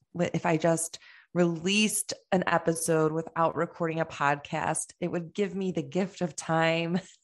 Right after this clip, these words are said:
And you were totally cool with it. So thank you. And I hope you enjoyed last week's episode with the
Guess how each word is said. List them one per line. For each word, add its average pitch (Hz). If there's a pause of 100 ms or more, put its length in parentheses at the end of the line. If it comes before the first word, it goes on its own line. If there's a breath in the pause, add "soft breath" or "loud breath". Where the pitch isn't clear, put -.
And -
you 311
were 240
totally 220
cool 226
with 226
it. 156
So 196
thank 185
you. 175
And 185
I 190
hope 190
you 202
enjoyed 175
last 175
week's 165
episode 165 (200 loud breath)
with 190 (140)
the 165